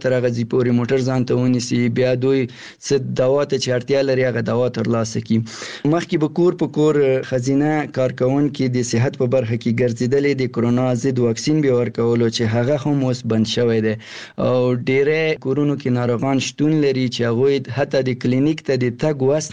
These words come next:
نه لري. شخصي روغتونونو پیسې خو هیچا سره نشته، د اقتصاد صفر سره ضرب دی. د خلکو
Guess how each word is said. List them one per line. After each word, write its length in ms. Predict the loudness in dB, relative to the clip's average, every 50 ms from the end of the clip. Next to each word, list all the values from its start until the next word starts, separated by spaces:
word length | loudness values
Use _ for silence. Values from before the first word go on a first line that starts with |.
| -2 0
نه 100 | 0 0 0
لري. 220 | 0 2 0 0 -2 -4 -8 -16 -12 -6 -2 0
شخصي 340 | 0 0 0 0 2 2 2 2
روغتونونو 500 | 0 -2 -2 -2 0 0 2 2 0 0 0
پیسې 320 | 0 -2 0 0 0 0 0
خو 100 | 0 0
هیچا 220 | 0 0 0 -2 -2 0
سره 220 | 0 0 0 2 0 0
نشته، 280 | 0 -2 -2 -2 0 2
د 100 | 0 0
اقتصاد 520 | -2 -4 -6 -6 -2 0 0 0 0 -2 -2
صفر 280 | -4 -2 -2 -2 -2 -2
سره 220 | 0 0 0 0 2 2
ضرب 300 | 0 0 0 0 -2 -2
دی. 100 | -2 -4 -4 -8 -14 -18 -10 -4 -2 0
د 100 | 0 2
خلکو 300 | 0 0 0 2 2 4